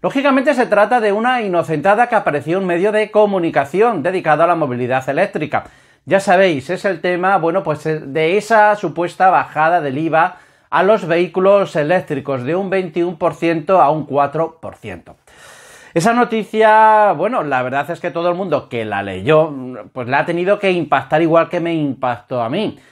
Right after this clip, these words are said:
Y bueno, sabiendo el día que era, eh, tener un poco la mosca detrás de la oreja. Si llegábamos al final del artículo podíamos leer que decía, "Hoy precisamente día veintiocho de diciembre, Día de los Santos Inocentes", es decir, como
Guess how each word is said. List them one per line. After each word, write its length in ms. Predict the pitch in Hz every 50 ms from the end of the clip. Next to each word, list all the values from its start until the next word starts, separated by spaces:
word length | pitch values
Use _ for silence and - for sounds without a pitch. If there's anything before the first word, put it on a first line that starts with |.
| _ _ _ _ _ _ _
Y 140 | - 233 285
bueno, 340 | 302 311 294 285 311 311 302
sabiendo 400 | 262 233 196 202 208 208 214 208
el 80 | 196
día 320 | 185 202 208 208 208 208 208
que 240 | 214 208 202 202 202
era, 400 | 196 214 214 220 226 220 220 208
eh, 180 | 196 196 185
tener 340 | 151 - 165 160 175 190 185
un 120 | 196 175
poco 1120 | - - 190 190 170 - - 208 214 214 214 214 208 208 208 202 196 185 175 165 160 156 151 156
la 120 | 156 160
mosca 260 | 170 190 - - 220
detrás 240 | 208 180 180 180 170
de 100 | 202 214
la 100 | 190 165
oreja. 440 | 156 190 208 - - 156 117 104 - _ _ _ _ _ _ _ _ _
Si 200 | _ - 233 262
llegábamos 520 | 269 254 220 233 233 233 226 220 233 208
al 100 | 208 202
final 260 | - 196 196 196 196 196
del 120 | 208 202
artículo 560 | 196 190 175 160 185 180 - 196 196 208 202
podíamos 680 | 196 175 160 156 175 175 180 180 180 180 185 196 170
leer 560 | 175 170 160 160 160 175 185 185 170 131 127 - - _
que 100 | - 160
decía, 480 | 160 175 165 - 175 170 175 156 135 131 -
"Hoy 240 | 185 202 233 247 233
precisamente 960 | 233 - 190 190 185 - - 220 214 - 233 220 208 226 226 202 - 175 165
día 240 | 165 202 220 226 214
veintiocho 800 | 196 190 190 175 156 - 170 175 190 214 220 220 - 170 156 147
de 140 | 135 190 202
diciembre, 540 | 208 196 - - 196 202 185 165 156 147 156
Día 200 | 160 185 202 202
de 100 | 180 156
los 120 | 151 -
Santos 380 | 180 185 185 - 220 208 - -
Inocentes", 600 | 180 170 160 147 147 - 208 220 214 - 156 135
es 80 | 143 139
decir, 140 | 151 135
como 300 | - 156 143 143 131 -